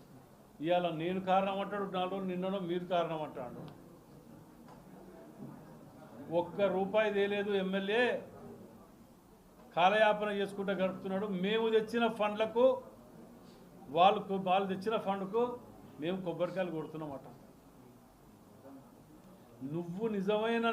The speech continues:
నాయకునివైతే, నువ్వు నిజమైన గతంలో ప్రజాసేవకునివైతే, మరి మేము కట్టినట్టు నువ్వు ఎందుకు కట్టలేకపోయినావు?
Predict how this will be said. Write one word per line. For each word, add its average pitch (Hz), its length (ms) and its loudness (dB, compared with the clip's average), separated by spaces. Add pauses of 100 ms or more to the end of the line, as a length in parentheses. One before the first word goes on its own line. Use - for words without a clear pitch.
(120)
నాయకునివైతే, 196 760 0 (800)
నువ్వు 214 260 0
నిజమైన 220 480 0 (1000)
గతంలో 214 440 2
ప్రజాసేవకునివైతే, 190 960 0 (2250)
మరి 226 140 0 (160)
మేము 220 320 4
కట్టినట్టు 226 480 0
నువ్వు 208 160 2
ఎందుకు 208 220 -2 (100)
కట్టలేకపోయినావు? 202 880 2